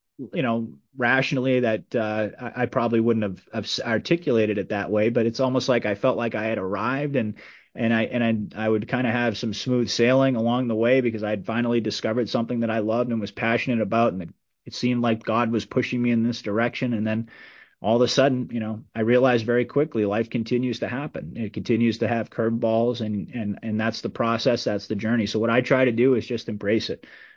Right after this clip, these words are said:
uh, you know, as best as I can and, and to try to stay spiritually grounded in the process and realize that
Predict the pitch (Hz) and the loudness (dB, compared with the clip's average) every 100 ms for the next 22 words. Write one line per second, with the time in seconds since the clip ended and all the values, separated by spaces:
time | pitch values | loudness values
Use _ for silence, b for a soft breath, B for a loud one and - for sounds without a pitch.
0 | _ - 104 95 92 104 98 92 95 107 | _ -6 -2 -2 -2 -2 0 0 0 0
1 | - 101 98 92 104 113 110 92 92 - | 0 0 -2 -2 -2 0 0 -2 -4 -6
2 | 95 92 92 120 104 101 90 - - 113 | -6 -6 -4 -2 0 0 -4 -10 0 2
3 | 107 - 117 117 113 107 101 101 113 113 | 2 0 2 2 0 -4 -4 -4 -2 -2
4 | 98 95 - 104 107 127 117 92 120 190 | -2 -6 -6 -4 0 0 -2 -2 -2 0
5 | 120 101 - 101 | 0 -2 -2 -2